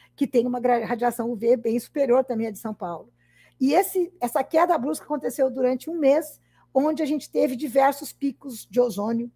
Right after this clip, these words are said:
é, acontecendo. Tá? Então, o ozônio é um fator que a literatura já traz como fator de, de risco de degradação, e ele é realmente muito importante. A gente tem muitas cidades no Brasil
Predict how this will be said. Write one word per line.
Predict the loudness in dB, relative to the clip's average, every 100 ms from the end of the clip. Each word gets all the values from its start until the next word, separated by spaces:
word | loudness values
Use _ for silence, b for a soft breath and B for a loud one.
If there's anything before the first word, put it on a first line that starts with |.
| _ _ _ _
é, | -6 -2 0 0 -2 -2
acontecendo. | 0 2 2 0 -6 -12 -16 _ _
Tá? | -8 -6
Então, | -4 -4 -2
o |
ozônio | -4 -2 -2 0 -2 -4
é | -6
um |
fator | -6 -8 -6 -8 -8 b b -4
que |
a | -2
literatura | -2 -4 -4 -4 -4
já | -4
traz | 0 4 4 2
como | -10
fator | -10 -8 -8 -8
de, | -8 -10 -10
de | -10 -8 -6
risco | 0 0 -2
de | -10
degradação, | -8 -6 -4 -2 -2 0 0 -2 B B B
e | -2
ele | 0
é |
realmente | 2 4 2 -2 -4
muito | -2 -2 -2
importante. | -4 -4 -4 -6 -6 -6
A |
gente | -6 -6
tem | -4
muitas | -2 0 -2 -4
cidades | -4 -2 -2 -4
no | -6
Brasil | -6 -6 -6 -6